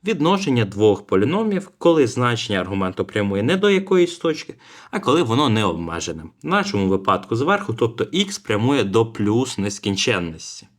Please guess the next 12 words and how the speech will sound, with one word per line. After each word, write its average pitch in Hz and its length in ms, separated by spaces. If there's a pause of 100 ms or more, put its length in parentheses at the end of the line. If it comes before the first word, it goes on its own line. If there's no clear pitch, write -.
(1040)
Як 151 420
ми 139 240
шукаємо 110 500
таку 101 340
границю? 107 580 (520)
Нам 190 300
необхідно 123 600
знайти 107 420
ніби 113 320
найважливіший 120 1120
доданок 104 680
в 101 240